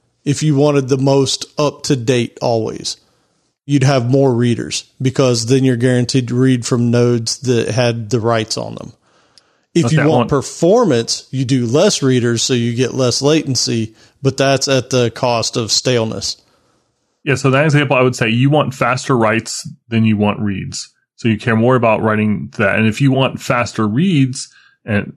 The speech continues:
Speaker 2: th-, at the cost of slower writes, then you would go with nine writers and three readers, 'cause you remember you're gonna end up with the, the slowest connection basically is gonna be your bottleneck there.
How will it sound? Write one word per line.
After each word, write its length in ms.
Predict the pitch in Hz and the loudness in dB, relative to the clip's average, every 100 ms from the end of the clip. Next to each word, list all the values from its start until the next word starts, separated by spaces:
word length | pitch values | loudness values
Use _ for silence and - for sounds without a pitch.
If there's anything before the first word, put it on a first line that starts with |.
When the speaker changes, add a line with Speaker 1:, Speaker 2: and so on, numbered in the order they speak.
| - | -2
Speaker 2:
th-, 200 | 113 107 | 2 2
at 40 | 107 | 2
the 300 | 107 104 92 | 0 0 0
cost 320 | 123 113 - | 0 0 0
of 160 | 107 | -2
slower 300 | - 120 107 | -2 0 2
writes, 240 | 107 120 - | 2 0 2
then 100 | 110 | 2
you 100 | 107 | 4
would 100 | 107 | 2
go 120 | 104 | 2
with 300 | 101 104 - - - _ - | 2 0 -2 -14 -20 _ -6
nine 360 | 120 123 131 | -2 2 2
writers 420 | 104 95 95 95 101 | 2 2 0 -2 -2
and 160 | 98 | -4
three 260 | 104 110 107 | 0 0 2
readers, 360 | 101 - 92 | 0 0 -4
'cause 220 | - 104 98 | -2 -4 -2
you 160 | 117 110 | 0 0
remember 380 | 110 117 110 107 | 2 2 2 2
you're 180 | 107 104 | 2 2
gonna 180 | 107 104 | 2 2
end 120 | 107 | 0
up 80 | - | -2
with 140 | - | -4
the, 260 | 98 95 90 | -2 -2 -4
the 220 | 120 104 | -6 -4
slowest 540 | - - 110 107 95 - | -2 0 0 0 -2 -2
connection 360 | 104 104 - | -2 -2 -2
basically 360 | 98 101 104 101 | -4 -4 -2 -2
is 100 | 98 | -2
gonna 160 | 98 | -4
be 120 | 98 98 | -2 -2
your 120 | 98 | -2
bottleneck 480 | 101 104 101 - - | -2 -2 -4 -6 -6
there. 260 | 101 - | -6 -6